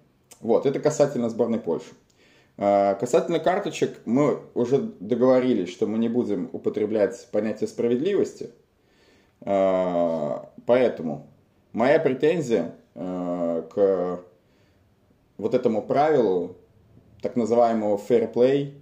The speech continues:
э, что каким-то тайбрейкером выступает, э, количество карточек,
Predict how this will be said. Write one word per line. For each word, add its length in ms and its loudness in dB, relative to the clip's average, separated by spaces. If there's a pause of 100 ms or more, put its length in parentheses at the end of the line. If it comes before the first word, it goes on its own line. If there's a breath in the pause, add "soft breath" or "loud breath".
э, 520 -2
что 220 -4
каким-то 380 -6
тайбрейкером 720 0
выступает, 760 0
э, 640 2
количество 460 -2
карточек, 520 -4